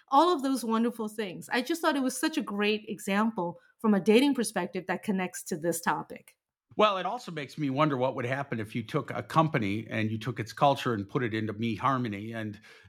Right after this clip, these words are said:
Speaker 2: then tried to have people match up. But we won't go down that road. I guess we should stay on the straight and narrow. When we think about that process, you talk about different levels of A I intervention,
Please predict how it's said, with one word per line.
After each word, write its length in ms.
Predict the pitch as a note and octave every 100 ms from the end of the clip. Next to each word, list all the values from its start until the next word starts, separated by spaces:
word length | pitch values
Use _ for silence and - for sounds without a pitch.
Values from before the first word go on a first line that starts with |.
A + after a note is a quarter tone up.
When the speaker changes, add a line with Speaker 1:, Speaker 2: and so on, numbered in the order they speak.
| -
Speaker 2:
then 340 | C#3+ C#3 B2+
tried 200 | B2 E3+
to 100 | E3
have 220 | F#3+ E3+
people 380 | C#3+ F#3+ F3+ C#3
match 280 | C3 C#3+ B2+
up. 280 | F3+ C#3 - - - - -
But 160 | G3 -
we 120 | G#3
won't 300 | G#3 G3+ F#3+
go 140 | F#3+ E3+
down 240 | D#3+ D#3+
that 240 | D3+ C#3
road. 260 | D3 B2+ C3
I 80 | C#3
guess 240 | D#3 D3+
we 160 | C#3+ D#3
should 260 | - C#3+
stay 280 | B2+ D#3 D3
on 100 | C3+
the 160 | B2+ A#2+
straight 380 | - D3+ C3+ -
and 120 | A2
narrow. 460 | B2+ D3+ A#2+ A2 G#2+ - - _ _ _ _ _ F#3 - F#3+
When 500 | F#3 F#3 F#3 F3+ -
we 140 | F3+ G3
think 260 | A#3 E4+
about 460 | F4 E3 B2 B2 - - C3+
that 240 | C#3 B2+
process, 500 | - C#3 B2+ C#3+ C3 D3+
you 560 | D3+ F3 F3 E3+ D#3
talk 240 | - F3 E3+
about 300 | D#3 C#3+ -
different 380 | G3 F#3+ D#3+ D3
levels 360 | C#3+ C3+ A#2+
of 140 | B2 A2+
A 160 | B2+
I 180 | A#2+ A#2+
intervention, 800 | A#2+ A2+ A#2 G#2 A2 G#2+ G#2+ F#2+